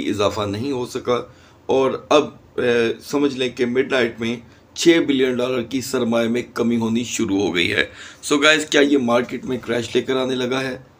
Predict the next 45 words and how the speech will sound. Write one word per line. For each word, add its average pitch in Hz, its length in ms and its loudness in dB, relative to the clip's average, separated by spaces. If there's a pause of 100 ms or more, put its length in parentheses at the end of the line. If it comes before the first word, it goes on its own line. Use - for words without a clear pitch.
(400)
इसके 151 260 0
ऊपर 147 220 2
हम 131 160 -2
बात 120 280 0
करेंगे, 127 420 -2
बहुत 120 400 0
ज़रूरी 117 380 -2
होगी 120 500 -2 (280)
हमारे 120 320 2
लिए 117 320 -2
आज 107 220 -2
की - 120 -10
discussion, 110 520 -6 (500)
क्योंकि 147 220 -2
सुबह 139 360 6
है 131 120 2
जुमे 123 260 -2
का 135 140 0
दिन 135 240 -2 (260)
और 131 100 0
बहुत 131 380 2
ज़्यादा 123 240 -2
impact 113 460 -2
लेकर 113 300 -2
आ 85 140 0
सकती 113 340 -6
है 120 160 -2
ये 113 300 -2
आज 117 240 -2
की - 160 -6
midnight, 80 540 -4 (600)
क्योंकि 151 240 6
यहाँ 139 240 4
पर 135 140 4
बीटीसी 139 380 -4
की 135 100 -6
price 131 320 0
अपनी 127 240 -4
weaker 127 400 6
zone 113 220 -2
में 113 140 0
enter 113 260 -4
हो 143 160 4
चुकी 131 280 -4
है, 135 260 -2